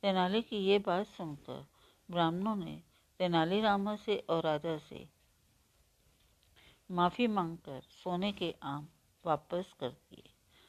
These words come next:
तेनालीरामा ने राजा को समझाया कि इस तरह लालची ब्राह्मणों के चक्कर में पड़कर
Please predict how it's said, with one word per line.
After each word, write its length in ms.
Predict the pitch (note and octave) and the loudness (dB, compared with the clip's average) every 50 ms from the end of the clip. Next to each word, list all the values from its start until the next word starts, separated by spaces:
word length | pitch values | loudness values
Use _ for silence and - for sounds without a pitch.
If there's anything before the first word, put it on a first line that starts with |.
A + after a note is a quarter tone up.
| _ _ _ - | _ _ _ -4
तेनालीरामा 760 | F3+ F3 E3+ E3 E3+ F#3 G#3 A#3 A#3 G#3+ F3 D#3+ D#3 E3 D#3+ | -2 0 2 2 2 2 2 2 2 2 0 -2 -4 -8 -10
ने 200 | D#3 D3+ D3+ - - _ _ _ - - _ _ _ | -10 -12 -12 -14 -18 _ _ _ -20 -20 _ _ _
राजा 380 | F#3 F3 F3 F3 E3+ G3+ A3 A#3+ | 4 6 6 6 6 6 4 2
को 160 | A#3 C#4 B3 | 2 0 -2
समझाया 680 | A#3 - A3+ F#3+ F3 E3 D#3 C#3+ C3+ C3+ C3+ - - F3 _ _ _ _ _ _ _ _ - | -2 -4 -6 -6 -4 -2 -2 -4 -4 -6 -8 -10 -14 -18 _ _ _ _ _ _ _ _ -6
कि 140 | G#3+ G#3+ - - - | -6 -6 -6 -2 0
इस 280 | G#3+ A#3+ A3+ - - - | 0 0 0 0 -6 -8
तरह 360 | - F3+ E3 D#3 C#3+ C#3 - - _ - - - - - - - | -6 -4 -4 -4 -6 -8 -12 -18 _ -20 -20 -20 -20 -18 -10 0
लालची 520 | F#3 F3+ F3 F3 F3 F3 - - - C4+ | 4 6 6 6 4 2 -4 -4 -4 -2
ब्राह्मणों 460 | A3+ A3 G#3 E3+ E3 E3 F3 F#3+ G3+ | 0 2 0 0 0 0 -2 -4 -4
के 140 | F#3+ - F3+ | -4 -6 -6
चक्कर 420 | F3 - E3+ - - - - F#3+ | -6 -6 -8 -8 -6 -4 -2 -2
में 260 | F#3 F3+ F3 E3 - - | 0 0 -2 -4 -2 2
पड़कर 580 | G3 G3 G3 F#3 - _ - - D3+ D3 D3+ | 2 2 2 2 -2 _ -12 -10 -10 -10 -10